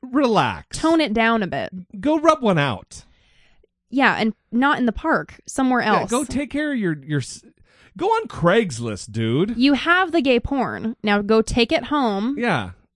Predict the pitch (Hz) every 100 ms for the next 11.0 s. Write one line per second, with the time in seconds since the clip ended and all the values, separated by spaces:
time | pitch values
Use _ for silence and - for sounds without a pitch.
0 | - - 247 277 254 226 220 214 254 233
1 | 220 185 165 190 220 233 240 269 294 294
2 | 285 226 196 170 208 285 - - - -
3 | - - - _ - - 240 247 247 233
4 | 330 339 202 117 - - - - 233 -
5 | 262 277 277 _ 185 180 254 262 254 233
6 | 277 277 208 285 294 294 123 - _ _
7 | _ _ 277 330 277 202 160 180 202 220
8 | 185 233 269 208 151 147 139 - - 165
9 | 190 220 226 202 214 202 196 190 - 247
10 | 214 120 98 117 185 220 - 202 185 -